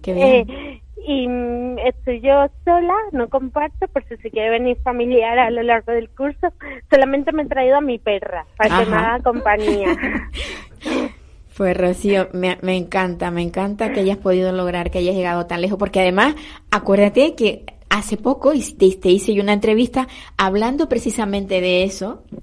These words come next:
Speaker 1: de que, de que no conseguías, no conseguías, de-, digamos, eh, que se te aprobara, y tú pensabas que de alguna manera tu dificultad,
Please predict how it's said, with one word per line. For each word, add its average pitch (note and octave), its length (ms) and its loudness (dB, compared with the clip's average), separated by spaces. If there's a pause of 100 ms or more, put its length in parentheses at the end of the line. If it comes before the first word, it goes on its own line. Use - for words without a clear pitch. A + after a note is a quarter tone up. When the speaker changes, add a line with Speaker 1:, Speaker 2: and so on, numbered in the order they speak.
(680)
Speaker 1:
de G3 260 4
que, G3+ 260 0
de F#3+ 180 0
que G3 140 0
no A3 180 -2
conseguías, G#3 880 0
no G3 160 -4
conseguías, G#3 540 -4
de-, G3 100 -8 (140)
digamos, F#3+ 500 -4 (300)
eh, E3 640 -2
que F3+ 180 -6
se F3+ 160 -4
te F3+ 120 -4
aprobara, F3+ 480 0
y E3+ 40 0
tú F#3+ 160 -8
pensabas G3+ 460 -4
que G3 120 -6
de F3 100 -2
alguna F#3 300 -4
manera G#3 460 -4 (500)
tu A3 140 -2
dificultad, G3 1160 -2